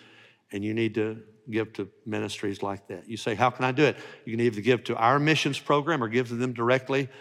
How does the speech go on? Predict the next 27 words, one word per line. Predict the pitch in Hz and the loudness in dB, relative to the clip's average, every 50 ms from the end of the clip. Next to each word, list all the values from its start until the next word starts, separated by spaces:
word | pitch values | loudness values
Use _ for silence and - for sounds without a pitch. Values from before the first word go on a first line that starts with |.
| - - _ | -20 -10 _
at | 120 - | -6 -2
their | - 120 117 | 0 0 2
website. | 123 139 143 117 - - 120 92 92 - - | 4 2 2 2 2 0 0 0 0 -2 -2
Take | 123 131 127 | -2 0 0
a | - | -2
picture | - - 135 120 - - 127 117 | 0 0 0 0 0 -2 -2 0
of | 117 113 113 | 0 0 0
it. | 139 135 - - - - _ _ _ _ _ _ _ _ _ _ _ _ _ _ _ _ _ _ _ | -2 -4 -4 -12 -20 -20 _ _ _ _ _ _ _ _ _ _ _ _ _ _ _ _ _ _ _
World | - 123 131 143 156 151 120 | 4 6 8 8 8 6 6
Relief, | 139 139 131 139 143 151 165 160 - 135 | 6 6 8 8 8 8 6 6 6 4
refugee | 135 147 147 - 151 123 110 143 147 143 151 147 | 4 4 4 2 -2 -2 0 2 4 4 4 2
resettlement | - 127 135 139 131 - - 143 147 143 147 143 143 143 | 4 4 4 4 4 4 4 4 4 6 4 2 2 2
ministry | 135 135 139 147 143 - - 151 151 | 2 2 2 2 2 2 2 2 2
that | 143 127 127 127 127 - - - - - _ _ _ _ _ _ _ _ _ _ _ _ _ _ _ _ _ | 4 2 0 0 -2 -8 -18 -20 -20 -20 _ _ _ _ _ _ _ _ _ _ _ _ _ _ _ _ _
acclimates | - 135 143 139 - 151 147 147 143 143 - - - - | 2 2 2 4 2 4 6 6 4 4 4 0 -6 0
people | - 151 143 - - 151 151 151 143 139 135 - - | 0 0 2 2 2 2 4 4 2 -2 -6 -12 -8
from | - - 117 123 | -4 -2 0 2
other | 131 139 139 139 | 2 2 2 0
countries | 135 - 147 147 143 - - 151 151 151 139 131 - | -2 0 0 0 0 0 0 2 2 2 2 0 -4
to | - - 120 | -6 -4 -2
Memphis | 117 120 139 147 143 - 165 165 160 - - - - - - _ _ _ _ _ _ _ _ _ _ _ _ _ _ _ _ _ _ _ _ - | 0 0 0 0 0 -2 -2 -2 -2 -6 -8 -8 -10 -12 -14 _ _ _ _ _ _ _ _ _ _ _ _ _ _ _ _ _ _ _ _ -8
and | 110 104 101 | -8 -6 -2
shares | - - 143 143 135 113 | 2 4 4 4 4 2
the | 131 131 | 0 0
gospel | 135 147 147 147 - - - 110 | 0 2 0 0 -2 -6 -6 -8
with | 101 92 - | -8 -8 -10
them. | - 80 78 | -14 -18 -18